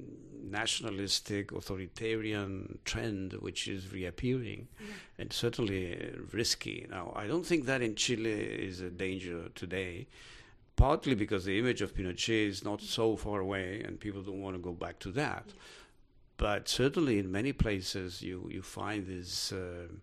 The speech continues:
Speaker 1: I don't know, this, this need, uh, of, of the strong man who will be the savior of, of, of a country that is, uh, somehow endangered by globalization or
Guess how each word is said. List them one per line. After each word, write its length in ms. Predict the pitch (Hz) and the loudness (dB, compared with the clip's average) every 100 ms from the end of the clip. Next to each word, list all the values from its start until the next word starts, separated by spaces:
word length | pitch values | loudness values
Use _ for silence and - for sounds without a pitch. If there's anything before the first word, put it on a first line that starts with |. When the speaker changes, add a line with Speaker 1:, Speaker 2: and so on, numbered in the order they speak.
| - - | -12 -4
Speaker 1:
I 40 | |
don't 120 | 107 | 0
know, 240 | 117 190 101 | 4 4 4
this, 300 | 95 95 92 | 4 2 -2
this 360 | - - - | -4 -4 -4
need, 640 | 92 90 120 135 143 131 117 | -4 0 2 2 0 0 0
uh, 680 | 95 92 - - - - - | -2 -2 -4 -6 -8 -8 -8
of, 140 | 90 - | -6 -6
of 140 | - | -4
the 120 | 95 | -4
strong 480 | 95 - 117 120 113 | -4 -4 0 2 2
man 380 | 101 110 110 101 | 2 0 0 -2
who 140 | 92 | -4
will 100 | 98 | -4
be 160 | 92 101 | -4 -2
the 140 | 98 | 0
savior 560 | - 104 117 120 - - - | 0 2 2 0 -2 -6 -6
of, 240 | 95 87 | -6 -4
of, 240 | - 98 92 - | -4 -4 -4 -6
of 460 | 95 95 92 85 | -4 -4 -4 -4
a 60 | 92 | -6
country 420 | - 113 110 117 | -2 0 2 2
that 400 | 101 101 95 92 | 2 2 2 0
is, 380 | 95 90 - - | -4 -6 -8 -4
uh, 320 | 92 87 85 - | -4 -4 -8 -6
somehow 360 | - 107 104 | -4 0 0
endangered 840 | 104 98 92 104 117 120 120 107 98 | 0 0 2 4 4 4 4 4 2
by 640 | 95 92 92 90 90 90 - - - | -2 -2 -4 -4 -6 -8 -10 -14 -10
globalization 1120 | - 95 92 92 87 95 95 95 - 98 95 92 | -4 -2 -2 -4 -4 -2 0 -2 -2 -4 -4 -6
or 160 | 85 | -8